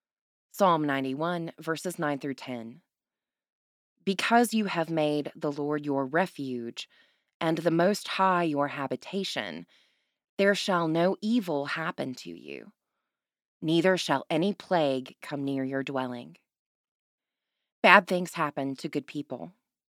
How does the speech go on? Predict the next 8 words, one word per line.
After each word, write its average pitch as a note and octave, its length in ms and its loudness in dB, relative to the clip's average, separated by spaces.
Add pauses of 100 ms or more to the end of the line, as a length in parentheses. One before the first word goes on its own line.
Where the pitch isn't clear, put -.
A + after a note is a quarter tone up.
(640)
And D#3+ 160 -2
yet, C#3+ 460 -2 (540)
the E3+ 100 4
Lord D#3+ 420 4
is D#3 180 -2
our D3 240 4
refuge E3 760 -4
and C#3 200 -6